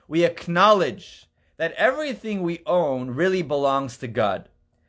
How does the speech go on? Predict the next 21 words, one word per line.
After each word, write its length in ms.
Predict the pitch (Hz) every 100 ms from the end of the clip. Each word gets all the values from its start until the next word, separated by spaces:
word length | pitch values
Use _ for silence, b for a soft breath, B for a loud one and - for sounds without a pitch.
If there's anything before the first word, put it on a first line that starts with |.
| _
That 200 | 135 180
is 180 | 175 127
why 320 | 135 131 135
he 180 | 135 180
deserves 540 | 165 139 113 120 120
the 80 | 131
choicest 760 | - 139 135 123 156 160 - _ _ _
portion. 480 | - 254 - 117 - _ _ _ b b b
When 220 | 151 170
we 120 | 277
give 280 | 226 220 190
the 80 | 170
best 400 | 123 175 180 -
of 100 | 139
whichever 540 | 139 147 - 185 170
species 880 | 151 - 196 208 - - 139 120 104
we 100 | 127
are 180 | 123 117
offering, 760 | 147 214 202 147 123 117 117 117 b -
we 80 | 123
demonstrate 920 | 113 196 214 170 - 120 104 110